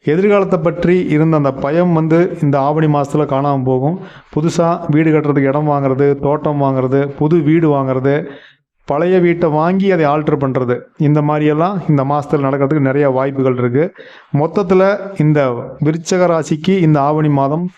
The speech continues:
ஒரு பொற்காலத்தை உங்களுக்கு கொடுக்க போதுன்னா இந்த எந்த மாற்றம் கிடையாது. கும்பராசியில் இருக்கக்கூடிய சனி பகவான் இந்த மாசம் முழுசுமே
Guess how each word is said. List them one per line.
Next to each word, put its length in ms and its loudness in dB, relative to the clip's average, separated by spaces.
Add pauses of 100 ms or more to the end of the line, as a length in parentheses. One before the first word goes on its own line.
ஒரு 220 0 (100)
பொற்காலத்தை 640 -2
உங்களுக்கு 300 0
கொடுக்க 160 2
போதுன்னா 300 0
இந்த 120 0
எந்த 220 0
மாற்றம் 320 -2
கிடையாது. 480 -2 (180)
கும்பராசியில் 680 0
இருக்கக்கூடிய 400 2
சனி 280 0
பகவான் 380 0
இந்த 180 0
மாசம் 340 0
முழுசுமே 680 0